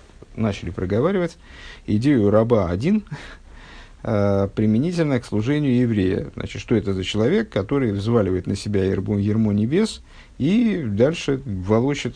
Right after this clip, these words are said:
это ермо, тащит это ермо по жизни, а, несмотря на то, что он исходно, э, то, к чему его принуждает это ермо,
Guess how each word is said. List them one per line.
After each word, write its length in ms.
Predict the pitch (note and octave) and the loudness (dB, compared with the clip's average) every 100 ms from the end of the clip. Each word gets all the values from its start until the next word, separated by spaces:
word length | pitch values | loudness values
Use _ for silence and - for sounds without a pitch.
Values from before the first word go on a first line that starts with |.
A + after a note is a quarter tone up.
| - | -10
это 220 | - - | -6 -2
ермо, 540 | G#2 A2+ A#2 C3+ C#3+ C3+ - - - - - - - - | 2 2 2 2 -2 -8 -20 -20 -20 -20 -20 -20 -18 0
тащит 360 | C#3 D3 A#2+ | 0 2 -2
это 180 | A2 G#2+ | -2 0
ермо 300 | G#2+ A2+ B2 | 2 2 0
по 160 | G#2 G2 | 2 2
жизни, 480 | C3 F#3+ F3+ E3+ D3+ - - - - - - - - - | 2 -2 0 -2 -4 -14 -20 -20 -20 -20 -20 -20 -16 -6
а, 480 | A2+ A2+ G#2 G2+ G2+ | 0 2 2 2 0
несмотря 600 | G#2+ G#2 A2 G#2 C#3 B2+ | 0 0 0 0 2 2
на 160 | A2 | 2
то, 200 | G#2+ A2 | 0 -2
что 240 | - G#2 F#2+ | -2 -2 -2
он 360 | F#2 F2 E2 - | -2 -4 -6 -6
исходно, 1160 | F#2 D#2+ F2 - - C3+ A#2 A2 G2+ F#2 F2+ | -6 -6 -6 -8 -2 2 2 2 2 0 -4
э, 420 | - - - - - - | -6 -14 -14 -14 -12 -2
то, 160 | A2+ | 0
к 100 | G2+ | 0
чему 340 | - A#2 A2 A2 | -2 0 2 2
его 200 | G2+ G2+ | 2 0
принуждает 840 | G2 A2 A#2+ A2 G#2+ B2+ A#2 G2+ | 0 0 0 0 2 4 4 2
это 180 | F#2+ F#2 | -2 -4
ермо, 540 | G2 G2 G#2 G2 F2 | -2 0 0 -2 -4